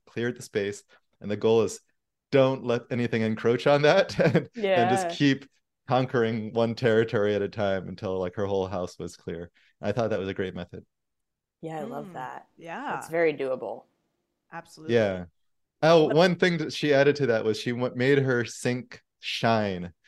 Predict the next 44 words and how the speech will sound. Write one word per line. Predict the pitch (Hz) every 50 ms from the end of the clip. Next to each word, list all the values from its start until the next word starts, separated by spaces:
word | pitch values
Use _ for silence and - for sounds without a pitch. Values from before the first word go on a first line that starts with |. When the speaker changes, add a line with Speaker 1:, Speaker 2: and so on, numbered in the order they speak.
| _ _ _
Speaker 1:
So | - 120
it | 110 110 -
sparkled, | - - - _ - 131 139 143 143 143 110 95 90 90 - -
and | 120 113 110
she, | - - 131 123
like, | 120 120 113 - - - - -
Speaker 3:
<laughs> | _ _ - - -
Speaker 1:
she | 143 135
liked | 131 135 139 147 156 165 165 -
that, | 127 113 110 110
and | 110 107
she | - 131
wanted | 127 131 139 139 123
to | 120 123
sparkle. | 110 - - - - - - 135 131 135 135 - 110 101 101 101 _ _ _ _ _ -
And | 104 110
so | 107 120
she's | 113 113 117 104
like, | 113 107 101 - - _ _ _ _ _
"I | - 120
wanna | 120 135 139 143 139
just, | 127 131 131 131 - -
like, | 123 117 110 -
keep | - - - 165 170 170 -
that | 156 147 147 147
sparkle | - - - 131 127 127 - 117 98 95
and, | 98 98
like, | 110 104 107 104
not, | 120 117 120 120 117 113 - - - _ _ _ _ _ _ _ _ -
um, | 113 107 101 101 101 95 92 92 - - _ _ -
not | 113 113 113 110 110 107
let | 107 104 98 -
that | 104 98 85 90
go." | - 101 92 92 85 98 107
So | 110 - - 107 98
I, | 95 101
I | 98 110 117
really | 117 120 120 120
like | 110 101 98 98
that | - -
she | - - 117
brought | 110 - 113 110 110
something | - 120 113 110 113 107 104
really, | 101 104 101 98 98 98 95 98 95 92 90